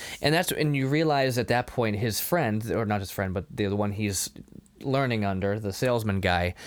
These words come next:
he basically says, "I'm gonna go talk to somebody and find out who's, you know, what's going on and get some information."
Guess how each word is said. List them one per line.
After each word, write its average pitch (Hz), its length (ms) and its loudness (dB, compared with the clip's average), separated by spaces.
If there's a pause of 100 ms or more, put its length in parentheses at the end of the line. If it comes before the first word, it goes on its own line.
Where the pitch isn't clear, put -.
(200)
he 180 140 0
basically 175 460 2
says, 147 320 2
"I'm 156 80 2
gonna 233 140 4
go 214 200 4
talk 196 360 0
to 196 60 0
somebody 143 400 2
and 120 120 0
find 139 260 2
out 127 140 4
who's, 123 480 0
you 131 60 0
know, 110 100 2
what's 123 200 2
going 117 300 2
on 117 300 2
and 95 120 -2
get 117 160 0
some 113 140 0
information." 101 680 -2